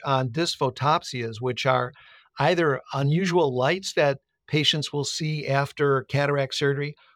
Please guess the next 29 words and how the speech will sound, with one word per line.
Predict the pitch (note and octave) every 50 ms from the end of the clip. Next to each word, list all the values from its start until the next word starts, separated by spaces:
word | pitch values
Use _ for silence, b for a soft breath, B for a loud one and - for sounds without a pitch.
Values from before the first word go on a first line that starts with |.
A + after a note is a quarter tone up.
| b b b
or | D#3+ E3+ E3
negative | C#3 D3 E3 F#3+ G#3 G3+ F3 C3 B2+
dysphotopsias, | C3 C3 A#2+ - - B2+ A#2 - B2 B2+ B2+ B2+ - - - C3+ B2+ B2+ A#2+ C3
which | C#3+ C#3 C3+ - -
are | C3 B2+ B2 A#2+ A#2+ -
shadows | - - - - E3 F3+ G3 G3+ D#3+ B2+ A#2 A2+ A2 -
that | C3 B2 A#2+ -
people | B2+ C3 B2 - C3+ B2+
will | B2 B2+
see | A#2 - - C3 B2+
after | B2 A#2+ - - A#2+
surgery, | - - C3 B2 A#2 B2+
which | B2 A2+ - -
can | - C3
be | A#2+ C3+
quite | B2+ - - C3+ B2+ A#2+
troubling. | - - D3+ D#3+ D#3+ D3+ A#2+ A2 G#2+ - _ B B B B B B B B B
Now, | C#3+ C#3 C#3+
Sam | C#3 - - F3+ F#3 F#3+ F#3+
Maskett | F3 F3 F3+ G3+ G3+ - - - -
pointed | - D3+ D3 C#3 C#3 C#3 C3+
out | C3+ C3+ C#3
that | C#3+ C3+ C3 C3+ -
positive | - D#3 D#3+ E3+ F#3+ F#3 G3+ E3+ D#3 C3+
dysphotopsias, | D#3 D3+ - - C3+ C3+ - - B2 C3+ C#3+ C#3+ - - F3+ E3+ F3+ F3+ F3 - b b b b b - C#3+
miotics | C3 C3 C3 C3 D3 F3 G3+ G#3 E3 C3 - - -
can | C#3 B2
be | A#2+ A#2+ A#2
helpful, | G#2 B2+ E3+ F#3 F#3+ - - - A2 -